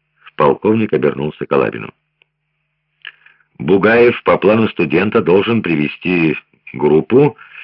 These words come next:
на своих «Жигулях» к какой-то кассе, вскрыть сейф, получить свои десять тысяч и до свидания. «Ого», сказал Белянчиков.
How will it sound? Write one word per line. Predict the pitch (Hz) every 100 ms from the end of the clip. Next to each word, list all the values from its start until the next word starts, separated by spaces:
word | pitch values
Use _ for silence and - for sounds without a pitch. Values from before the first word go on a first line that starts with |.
| - -
на | 78 78
своих | - 76 85 78
«Жигулях» | 101 127 160 - - - - _ _ _ _ _ _ _ _ _ _ _
к | _
какой-то | 67 - 165 - 64 -
кассе, | 69 107 - - 107 - _ _ _ _ _ - - -
вскрыть | - 120 143 139 -
сейф, | 101 95 107 - - - _ _ - - -
получить | 120 135 139
свои | - 90 87
десять | 73 82 107 82 80 -
тысяч | 151 185 160 -
и | 120
до | 131
свидания. | - 95 67 60 60 55 _ _ _ _
«Ого», | 147 156 78 117 - _ _ _ _ _
сказал | - 101 98 92
Белянчиков. | 92 85 - - 80